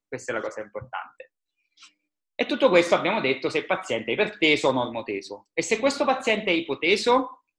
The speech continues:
Questa domanda non è quella giusta. La domanda giusta non è se il paziente è ipoteso, la domanda giusta è se il paziente è ipoperfuso,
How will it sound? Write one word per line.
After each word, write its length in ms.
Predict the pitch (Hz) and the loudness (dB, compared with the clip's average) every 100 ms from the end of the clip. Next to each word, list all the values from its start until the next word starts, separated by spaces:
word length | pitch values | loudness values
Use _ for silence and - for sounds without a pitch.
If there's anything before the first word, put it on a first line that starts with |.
| _ _ _ _ _ _ | _ _ _ _ _ _
Questa 260 | - 247 | 2 4
domanda 320 | 247 185 170 | 6 8 6
non 140 | 170 156 | 4 0
è 200 | 147 - | -2 -2
quella 240 | 160 131 | 0 0
giusta. 480 | 120 113 - 113 107 | 0 -10 -6 -4 -2
La 80 | 139 | -2
domanda 280 | 165 196 180 | 0 2 0
giusta 280 | 220 - 151 | -2 -4 -2
non 140 | 151 | 2
è 320 | 202 - - | 2 0 -10
se 160 | - - | -8 -4
il 100 | 135 | -2
paziente 440 | 131 - 139 131 | -2 0 -2 -2
è 40 | 127 | -4
ipoteso, 540 | 127 117 107 - - - | -4 -4 -4 -6 -14 -8
la 80 | |
domanda 260 | 135 156 165 | -2 0 0
giusta 300 | 160 214 151 | -2 -2 0
è 220 | 120 - | 0 0
se 180 | - - | -8 -6
il 80 | 127 | -4
paziente 460 | 127 - 180 196 151 | -4 0 0 2 2
è 20 | |
ipoperfuso, 840 | 143 139 127 - 170 123 104 - | 0 -2 -4 -4 -6 -4 -8 -12